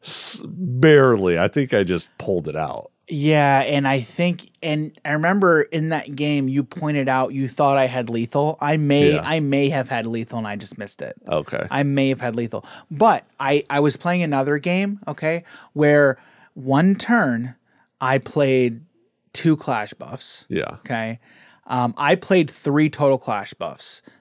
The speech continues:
Speaker 2: that game. My opponent played n-, one, maybe two.
Speaker 1: Yeah.
Speaker 2: Um, but there was one turn I, like, demolished,
Speaker 1: Mm-hmm.
Speaker 2: demolished him. I was playing Magnate,
Speaker 1: Yeah.
Speaker 2: um, but I still lost that game.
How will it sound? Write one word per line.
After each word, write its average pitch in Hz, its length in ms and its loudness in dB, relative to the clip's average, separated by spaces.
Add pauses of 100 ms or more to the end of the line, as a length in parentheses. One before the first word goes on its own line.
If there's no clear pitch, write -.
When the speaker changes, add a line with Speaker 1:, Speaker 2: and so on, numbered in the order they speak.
Speaker 2:
that 123 260 -2
game. 123 220 -2
My 117 140 -6
opponent 147 540 -4
played 127 680 -4
n-, 123 340 -8
one, 131 520 0
maybe 117 680 -2
two. 131 460 0 (100)
Speaker 1:
Yeah. - 320 -6
Speaker 2:
Um, 117 580 -2 (260)
but 143 160 2
there 156 120 4
was 143 160 0
one 135 240 0
turn 123 300 -4
I, 117 260 -6
like, 113 180 -6 (120)
demolished, 123 1160 -4 (200)
Speaker 1:
Mm-hmm. - 100 -16
Speaker 2:
demolished 139 600 2
him. 117 100 -8
I 123 80 -4
was 131 100 -4
playing 76 280 -8
Magnate, 117 460 -10 (340)
Speaker 1:
Yeah. - 120 -10 (160)
Speaker 2:
um, 113 160 -4
but 131 120 0
I 135 60 4
still 123 220 -4
lost 98 240 -6
that 82 120 -14
game. 73 260 -16